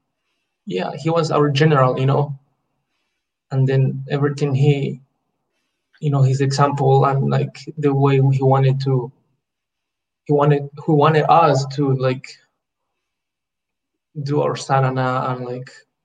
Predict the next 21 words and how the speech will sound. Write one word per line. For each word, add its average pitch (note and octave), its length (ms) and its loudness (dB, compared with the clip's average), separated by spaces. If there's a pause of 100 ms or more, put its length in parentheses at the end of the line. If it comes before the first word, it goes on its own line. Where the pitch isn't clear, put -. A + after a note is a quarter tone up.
(320)
everything C#3 520 -2
was, C3+ 200 2
like, C3+ 280 -2 (2750)
it D#3 80 -4
was, D3 220 0
like, C#3+ 240 -2
for, D3+ 420 0 (680)
for D3 220 0
us D3 380 4
to D3 160 -4
show D#3 300 0
him F3+ 320 -6
during D3+ 280 0
his C3+ 220 -2
kirtan, C#3+ 400 -2
you A#2+ 80 -8
know, D3+ 240 0
it's D3 160 -6
like, C3+ 240 -2 (1300)
it's C#3 160 -10
like, C3+ 160 -8